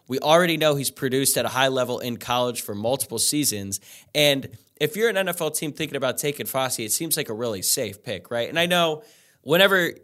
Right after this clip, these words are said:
uh, players in these kind of situations, you hear about, like, oh, like, these little things that come up about him as a way to, you know, negatively talk about him. In the case of Foskey, I think that there's some concern about his motor.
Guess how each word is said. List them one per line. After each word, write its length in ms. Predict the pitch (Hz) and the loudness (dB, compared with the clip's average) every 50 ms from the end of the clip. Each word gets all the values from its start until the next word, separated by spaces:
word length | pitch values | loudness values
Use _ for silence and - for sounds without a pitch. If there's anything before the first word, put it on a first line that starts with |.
| - - - - | -16 -14 -6 -2
uh, 140 | 131 127 117 | -2 -2 0
players 380 | - - 156 147 131 120 - | 0 2 2 2 4 2 0
in 100 | 135 127 | -2 -2
these 160 | 127 123 120 - | -4 -4 -4 -4
kind 180 | - 123 120 113 | -4 -4 -2 -2
of 60 | - | -2
situations, 800 | - 127 120 - 127 123 120 117 113 - 127 117 117 110 - - | -2 -2 -6 -6 -6 -6 -6 -6 -6 -8 -10 -10 -8 -8 -8 -8
you 100 | 110 107 | -8 -8
hear 260 | 110 123 120 113 110 | -8 -6 -6 -6 -6
about, 280 | 107 98 101 101 - - | -6 -8 -8 -10 -10 -12
like, 120 | - - - - | -16 -16 -10 -6
oh, 260 | - 135 131 123 123 | -4 -4 -4 -4 -4
like, 280 | 113 101 95 90 _ _ _ _ _ _ _ _ _ | -6 -8 -10 -12 _ _ _ _ _ _ _ _ _
these 180 | 139 139 131 170 | -2 0 2 2
little 160 | 165 151 127 | 2 2 0
things 340 | - - 143 135 131 120 - | 0 0 -2 0 -2 -2 -4
that 140 | 127 120 | -6 -6
come 240 | - 127 123 120 123 | -4 -6 -4 -2 -2
up 120 | 120 117 123 | -2 -4 -4
about 320 | - 127 123 117 117 117 | -4 -2 0 0 0 0
him 120 | 117 117 | -2 -2
as 180 | 110 107 104 107 | -4 -4 -4 -6
a 60 | 113 | -6
way 300 | 101 104 104 107 107 104 | -6 -4 -4 -4 -4 -4
to, 440 | 104 - - 98 90 90 90 - - | -6 -8 -8 -8 -8 -10 -10 -12 -10
you 80 | 104 98 | -12 -12
know, 160 | 87 76 - - | -10 -12 -14 -6
negatively 360 | - 120 127 123 113 107 104 | -2 -2 -2 -2 -2 -6 -8
talk 300 | 101 - 117 113 110 - | -6 -4 -4 -4 -4 -4
about 180 | 107 110 110 107 | -6 -6 -6 -6
him. 60 | 104 | -6
In 80 | 101 104 | -8 -10
the 60 | 101 | -8
case 240 | - 143 139 - - | -6 -2 -2 -2 -2
of 80 | 101 | -2
Foskey, 420 | - 123 120 113 110 - - 117 107 | -4 -4 -4 -2 -4 -4 -6 -6 -8
I 40 | 101 | -8
think 220 | - - 135 123 - | -8 -8 -10 -8 -8
that 160 | 127 113 - | -12 -10 -10
there's 180 | 113 107 - | -8 -6 -6
some 160 | - 131 123 - | -6 -6 -8 -10
concern 320 | - 113 - - 123 113 | -10 -8 -8 -8 -8 -10
about 240 | 104 90 107 104 101 | -10 -10 -10 -8 -8
his 220 | 107 101 95 - | -8 -10 -10 -12
motor. 480 | 82 95 110 127 139 151 170 175 175 | -8 -6 -4 -4 -2 -2 -2 -4 -6